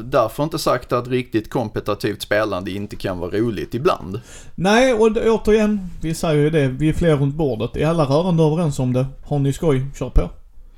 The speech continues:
Speaker 2: Alltså, absolut, men en
Speaker 1: Ja.
Speaker 2: vinnarskalle kan dra ner stämningen, har jag varit med om.
Speaker 1: Ja.
Speaker 2: Just för att det blir väldigt tråkigt.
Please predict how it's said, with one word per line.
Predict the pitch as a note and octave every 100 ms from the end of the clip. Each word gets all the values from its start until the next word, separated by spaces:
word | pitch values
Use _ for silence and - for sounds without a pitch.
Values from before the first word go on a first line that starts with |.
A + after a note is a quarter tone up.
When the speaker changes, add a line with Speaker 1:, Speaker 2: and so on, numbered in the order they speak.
| -
Speaker 2:
Alltså, | C#3+ C#3+
absolut, | C#3 D#3+ A2+ -
men | C#3
en | C#3+
Speaker 1:
Ja. |
Speaker 2:
vinnarskalle | C#3+ E3 E3 C#3 - C3 C3
kan | - F3 B2 C3
dra | D3+
ner | E3+ C3+
stämningen, | - C#3 C#3+ A2+ F2+
har | C3
jag | C#3 C3
varit | A#2+ B2
med | C#3+ A2+
om. | E2 - -
Speaker 1:
Ja. | A2+ - - - -
Speaker 2:
Just | C#3+ C#3 -
för | C3 A2+
att | A#2 - - - - - - - - -
det | C3+
blir | C3+ C3
väldigt | A#2+ C3+ A#2+
tråkigt. | - C3+ D3+ - E2 -